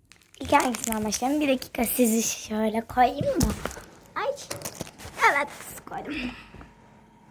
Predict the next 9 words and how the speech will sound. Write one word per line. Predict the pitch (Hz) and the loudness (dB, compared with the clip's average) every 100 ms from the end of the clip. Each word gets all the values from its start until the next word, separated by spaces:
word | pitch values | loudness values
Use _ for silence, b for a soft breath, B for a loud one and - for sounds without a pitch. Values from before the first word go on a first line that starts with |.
| - - - - - | -20 -20 -20 -18 -16
Şimdi, | - - 440 - - - - - - - - - - - - - - - | -14 -12 -12 -12 -12 -16 -20 -20 -20 -20 -20 -20 -20 -20 -20 -20 -18 -6
ıı, | 302 285 285 294 381 | -4 0 0 -2 -6
ilk | 381 | -4
hangisinden | 392 359 330 311 294 262 233 220 | -6 -4 -4 -6 -8 -6 -6 -6
başlayalım | 262 302 - 262 254 311 | -8 -10 -8 -6 -6 -6
sizce? | - 285 277 285 381 453 - - - - - - - - - - - - - - - - - 233 226 - - - - - - - - - | -8 -6 -4 0 2 2 -2 -14 -14 -18 -20 -20 -20 -18 -16 -16 -16 -18 -18 -20 -20 -20 -20 -18 -18 -18 -20 -12 -12 -12 -20 -18 -12 -4
Bence | 294 285 269 269 285 262 | -2 0 2 2 2 6
bundan | 311 311 262 | 8 8 4
başlayalım. | 226 - - 185 180 | 0 -6 -12 -10 -12